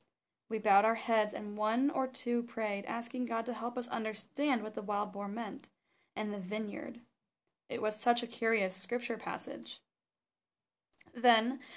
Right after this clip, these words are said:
one of the men spoke up and said he had an idea. God was using the wild boar to symbolize a spirit of religious controversy,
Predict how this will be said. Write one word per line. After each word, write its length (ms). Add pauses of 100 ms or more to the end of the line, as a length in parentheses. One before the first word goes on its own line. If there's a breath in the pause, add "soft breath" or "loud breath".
(120 loud breath)
one 140
of 100
the 80
men 220
spoke 280
up 180
and 120
said 140
he 100
had 140
an 100
idea. 500 (540)
God 240
was 180
using 280
the 100
wild 300
boar 200
to 60
symbolize 500
a 40
spirit 320
of 120
religious 460
controversy, 840